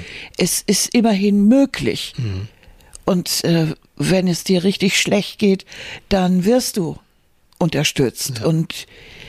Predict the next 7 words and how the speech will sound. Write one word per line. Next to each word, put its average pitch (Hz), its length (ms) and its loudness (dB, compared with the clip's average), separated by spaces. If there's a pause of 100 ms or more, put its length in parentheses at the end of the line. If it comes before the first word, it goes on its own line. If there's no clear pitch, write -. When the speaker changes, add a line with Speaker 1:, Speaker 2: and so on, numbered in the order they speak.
(1400)
Speaker 1:
kannst, - 520 -2 (400)
äh, 165 400 2 (360)
Speaker 2:
Mhm. 127 320 -4
Speaker 1:
Krank-, - 380 -4 (260)
Krankenversorgung 160 840 -2
bekommen 135 520 0
und 139 280 -2